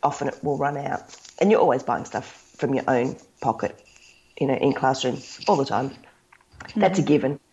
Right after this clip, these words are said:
Speaker 1: I mean, I don't know any other one, any other work that does that where you have to buy your own supplies. Um, they're the main ones, uh,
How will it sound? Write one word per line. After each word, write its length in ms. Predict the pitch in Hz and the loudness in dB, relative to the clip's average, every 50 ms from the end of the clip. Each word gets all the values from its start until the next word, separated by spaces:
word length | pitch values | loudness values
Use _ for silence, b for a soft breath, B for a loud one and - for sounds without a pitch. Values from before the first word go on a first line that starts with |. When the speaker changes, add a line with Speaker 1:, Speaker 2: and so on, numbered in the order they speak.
| B B B B B B | B B B B B B
Speaker 1:
I 40 | - | 2
mean, 120 | 156 147 143 | 4 4 4
I 40 | |
don't 160 | 147 147 123 143 | 4 2 2 2
know 140 | 139 135 | 2 2
any 180 | 139 135 135 143 | 2 2 0 0
other 100 | 139 139 | 0 0
one, 280 | 143 139 135 151 160 - - | -2 -2 -2 -4 -6 -8 -4
any 200 | - 165 147 139 | -2 0 2 2
other 300 | 143 - 143 156 156 - - - _ _ _ _ _ _ _ - - | 2 0 -2 -4 -6 -8 -10 -18 _ _ _ _ _ _ _ -14 -8
work 440 | 160 143 156 156 147 147 - - | -2 2 4 4 4 4 0 0
that 120 | - - - | -2 -2 2
does 200 | 135 139 151 147 | 2 2 2 2
that 120 | 151 - | 2 2
where 120 | - 151 147 | 2 2 2
you 80 | 151 | 2
have 160 | 151 160 - | 0 -2 -4
to 80 | - 151 | -4 -2
buy 220 | - 143 147 147 | -2 0 2 2
your 200 | 143 143 139 135 | 2 4 4 4
own 160 | 139 139 131 131 | 4 2 2 0
supplies. 560 | 147 156 - 156 151 185 233 330 - - - B B B B B B B B B B B B B B B _ - - | -2 -2 0 2 2 2 0 -2 -8 -12 -16 B B B B B B B B B B B B B B B _ 0 2
Um, 460 | - 175 175 170 170 170 170 175 - - - - - - _ _ - | 4 6 6 6 6 4 4 0 -4 -10 -16 -20 -20 -20 _ _ -10
they're 320 | 185 175 - 269 302 339 | -6 0 4 4 4 6
the 60 | 330 294 | 6 6
main 340 | 240 190 156 147 156 165 175 | 6 6 6 6 4 4 4
ones, 340 | 160 143 135 131 143 139 - | 4 4 4 2 0 0 2
uh, 180 | - - - | 2 2 0